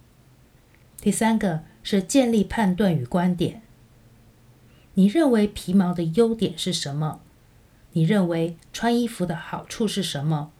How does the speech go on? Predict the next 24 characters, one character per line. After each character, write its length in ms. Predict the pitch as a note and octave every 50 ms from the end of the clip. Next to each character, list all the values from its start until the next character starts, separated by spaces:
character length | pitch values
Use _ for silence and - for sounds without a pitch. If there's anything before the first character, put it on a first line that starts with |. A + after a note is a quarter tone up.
| _ _ -
缺 200 | - - C4 C4
点 200 | C4 A3+ F3 F3
是 120 | E3+ G#3
什 200 | G3 - D#3 D3+
么 160 | D#3 D#3+ E3
呢？ 280 | E3+ E3+ E3+ F3 F3+ F3+ _ _ _ _ - _ _ _ _ _ _ _ _ _ _ _ _ _ -
衣 140 | G#3 G#3+ G#3+
服 360 | G#3+ - D#3+ D#3+ E3 E3 E3 - - - _ _ _ -
是 180 | - - - A#3+
什 300 | - - - - C3+ C#3
么 100 | D3 C#3
可 140 | - - F3+
以 40 |
替 260 | - - - - E3+ D#3+
代 240 | E3 D3+ C#3+ C3+
的？ 220 | B2+ - - - - _ _ - - - _ _ - _ _ _ _ _ _ - _ _ _ _ _ _ _ _ _ _ _ _ _ - - - - -
在 160 | - C4+ C4
建 240 | C4 - D#4+ C#4+ C#4
立 100 | B3+ A#3
判 300 | A#3 - C#4 C4+ A3+ A3
断 160 | B3 A3+ G3
的 100 | F#3 F3
部 220 | E3+ - G#3 F#3
分， 380 | E3 - G3+ F#3 E3 E3 E3